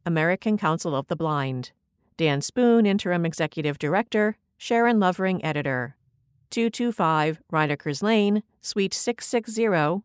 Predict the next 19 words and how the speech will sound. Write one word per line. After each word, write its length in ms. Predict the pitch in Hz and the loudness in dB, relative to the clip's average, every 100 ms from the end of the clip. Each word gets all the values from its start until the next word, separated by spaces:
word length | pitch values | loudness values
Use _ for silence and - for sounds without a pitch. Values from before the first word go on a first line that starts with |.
| - | -4
Alexandria, 800 | 170 160 156 165 160 156 156 151 | -2 -2 -2 0 0 0 0 0
Virginia, 580 | 147 143 233 208 190 196 _ _ - | -2 -2 0 2 2 -2 _ _ -4
two 160 | 254 | -4
two 240 | 226 247 233 | -2 -4 -4
three 420 | 170 165 160 175 190 | -2 0 -2 -4 -4
one 240 | 151 156 | -4 -4
four. 480 | - 151 131 117 - _ _ _ _ _ _ _ _ _ _ _ _ _ _ _ _ _ _ _ _ _ | -4 -2 -2 -4 -6 _ _ _ _ _ _ _ _ _ _ _ _ _ _ _ _ _ _ _ _ _
Table 320 | - 226 233 | 2 4 6
of 100 | 233 | 4
Contents. 800 | - 165 156 175 143 120 - - - _ _ _ _ _ _ _ _ _ _ _ _ | 2 -2 -2 -2 -4 -4 -10 -14 -18 _ _ _ _ _ _ _ _ _ _ _ _
President's 480 | 294 254 175 151 175 | 2 4 4 0 0
Message, 640 | 170 165 147 127 - - _ _ _ - | 0 2 0 -2 -6 -16 _ _ _ -6
The 160 | 170 | 0
Ups 220 | 160 - 175 | 0 0 -4
and 160 | 165 | 2
Downs 380 | 226 247 240 233 | 4 4 4 0
of 100 | 254 | 0
Holiday 400 | 247 214 160 151 | 2 2 2 0
Traditions, 800 | 151 170 190 190 139 120 - - | -2 -4 -2 -2 -4 -6 -10 -16